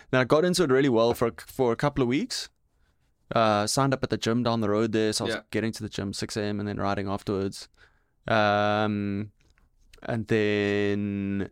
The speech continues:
Speaker 1: yeah, since my parents were here, I've just fallen off again.
Speaker 2: Yeah.
Speaker 1: Um,
Speaker 2: Must
Speaker 1: but
Speaker 2: re-,
Speaker 1: it, it went really
Speaker 2: restart.
Speaker 1: well for,
Speaker 2: Yeah.
Speaker 1: for a few weeks,
Speaker 2: Did
Speaker 1: actually.
Speaker 2: you find yourself being, like, super exhausted at night? Like, 'cause I could imagine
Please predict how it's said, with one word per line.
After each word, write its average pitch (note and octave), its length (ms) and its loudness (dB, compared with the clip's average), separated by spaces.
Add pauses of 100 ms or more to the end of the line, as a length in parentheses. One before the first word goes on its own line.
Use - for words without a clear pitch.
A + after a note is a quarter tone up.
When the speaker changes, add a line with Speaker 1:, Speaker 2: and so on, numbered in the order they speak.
(100)
Speaker 1:
yeah, G#2+ 220 0
since A#2+ 200 -2
my C3 100 2
parents - 760 -2 (280)
were G2+ 180 0
here, G2+ 460 0 (240)
I've - 300 -8 (100)
just - 320 -8
fallen G2 320 -4
off F#2+ 200 -6
again. G2 340 -2
Speaker 2:
Yeah. F#2+ 240 -10 (500)
Speaker 1:
Um, G2 420 -2
Speaker 2:
Must C#3 80 -4
Speaker 1:
but B2+ 120 4
Speaker 2:
re-, B2+ 60 0
Speaker 1:
it, - 160 -8
it C3+ 100 2
went D#3+ 220 4
really D#3 160 4
Speaker 2:
restart. A#2+ 40 4
Speaker 1:
well A#2+ 200 2
for, A#2+ 220 2
Speaker 2:
Yeah. - 20 -2
Speaker 1:
for A#2+ 180 2
a A2 60 0
few B2 200 0
weeks, A#2 200 0
Speaker 2:
Did G2 100 0
Speaker 1:
actually. F3+ 160 0
Speaker 2:
you F#3+ 60 4
find B3+ 100 2
yourself C4+ 320 -2
being, F3 160 0
like, B2 240 -2
super C#3+ 240 -6
exhausted A2 480 -6
at D3+ 160 -6
night? D#3 400 -8
Like, G2 460 -6 (600)
'cause C#3 120 -2
I - 20 -2
could D3 160 -4
imagine B2+ 540 -2